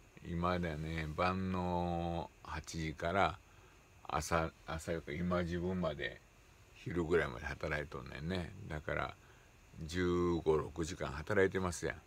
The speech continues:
そういうまだ昭和的なことやっとるんね。で、コロも、コロナも何も関係ないって。若い子なんかはもう休みなしでやってるってね。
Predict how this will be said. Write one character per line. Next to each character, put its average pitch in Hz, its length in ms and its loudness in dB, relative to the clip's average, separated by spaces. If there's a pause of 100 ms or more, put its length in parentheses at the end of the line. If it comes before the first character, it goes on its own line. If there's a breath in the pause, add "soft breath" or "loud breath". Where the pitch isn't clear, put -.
(680 loud breath)
そ 82 320 0
う 82 60 2
い - 20 0
う 78 40 -2
ま 76 140 -2
だ 80 140 -2
昭 82 380 4
和 82 160 6
的 80 280 -2
な 82 140 0
こ - 140 -10
と 76 100 -6
や 73 180 -2
っ - 20 -6 (200)
と 80 140 0
る 65 60 -6 (200)
ん 73 40 -8
ね。 76 180 -4 (360)
で、 80 100 -10 (120)
コ 92 160 2
ロ 90 140 6
も、 73 240 -4 (120)
コ - 140 0
ロ 90 160 2
ナ 76 140 -4
も 67 160 -6
何 76 220 -4
も 73 140 -8
関 98 280 0
係 98 180 0
な 78 140 -2
い 80 40 -6
っ - 20 -8
て。 - 180 -12 (640 loud breath)
若 95 320 6
い 80 120 4
子 85 280 2
な 78 160 -4
ん 78 80 -8
か 73 140 -6
は 67 60 -2
も 67 120 -6
う 78 40 -2
休 127 300 6
み 113 120 -2
な 101 120 4
し - 160 -4
で 76 80 -4
や 71 80 2
っ - 40 -4
て - 200 -12
る 62 100 -8
っ - 40 -10
て - 160 -12
ね。 80 160 -6